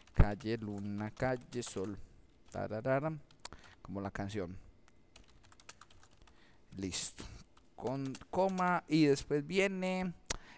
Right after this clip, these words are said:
el teléfono del cliente. Entonces coloquémonos aquí cualquier cliente. Dos treinta y tres, cuarenta y cuatro cincuenta y cinco.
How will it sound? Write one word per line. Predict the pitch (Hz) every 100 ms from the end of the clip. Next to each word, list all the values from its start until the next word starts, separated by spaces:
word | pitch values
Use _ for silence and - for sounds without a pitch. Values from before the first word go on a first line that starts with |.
| -
el | 170 180 156
teléfono | - 185 185 147 160 160 147
del | 135
cliente. | - 151 123 117 - 90
Entonces | 87 101 104
coloquémonos | - 98 82 90 104 104
aquí | 92 -
cualquier | 98 - 98
cliente. | 92 85
Dos | 101 139 143
treinta | 139 139 131
y | 98
tres, | - 143 156 -
cuarenta | 131 123 110
y |
cuatro | - 104 117
cincuenta | 113 98 107 101 95
y |
cinco. | 90 90 76 -